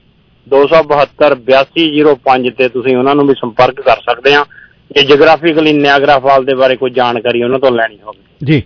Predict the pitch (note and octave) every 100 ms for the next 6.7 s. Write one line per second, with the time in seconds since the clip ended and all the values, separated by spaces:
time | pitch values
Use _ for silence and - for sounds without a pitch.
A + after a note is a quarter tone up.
0 | - C#3 C3+ - E3 D3+ E3 F3 D#3 D3+
1 | D3 E3+ F3 - _ _ - C3+ C3+ C#3
2 | C#3 C3 C3+ D3 - C#3 C3+ D3 - D#3
3 | D#3+ C#3+ C#3 B2+ B2 - B2+ C#3+ D3 C3+
4 | C3 C#3+ D3 C#3 C3+ C3+ D3 C#3 C3 A#2+
5 | B2 C3+ - D#3 D#3 - _ _ _ -
6 | D#3 F#3 F#3+ F#3 F3 E3 D#3